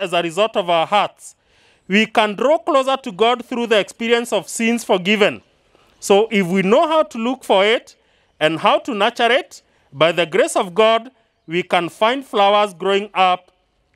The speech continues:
even in the midst of our garbage dump. That even in the midst of the hurts, disappointments, and aches you have gone through, it is possible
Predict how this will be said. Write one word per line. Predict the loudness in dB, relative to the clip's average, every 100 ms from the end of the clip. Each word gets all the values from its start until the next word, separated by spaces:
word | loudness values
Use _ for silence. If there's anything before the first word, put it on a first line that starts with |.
| _ _
even | -2 0 0 -2
in | -6 -2
the | -2
midst | -2 -4 -4 -6 _ _ _ -4
of | -2 0
our | -2
garbage | 0 -2 -2 -8
dump. | -10 -12 -14 _ _ _ _ _ _ 0
That | 2 2 0
even | 0 2 2 0 -4
in | -8 -4
the | -2
midst | -2 -2 -4 0
of | -2 0
the | -2 -4
hurts, | 0 0 0 -6 -18 -18 _ _ -4
disappointments, | -2 2 2 2 0 0 0 0 0 -6 _ _ 0
and | 0 2
aches | 0 0 -2
you | -2
have | -2 2
gone | 0 0
through, | -2 -4 -4 -8 _ _ _
it | -6 0
is | 0 2
possible | 2 2 0 0 0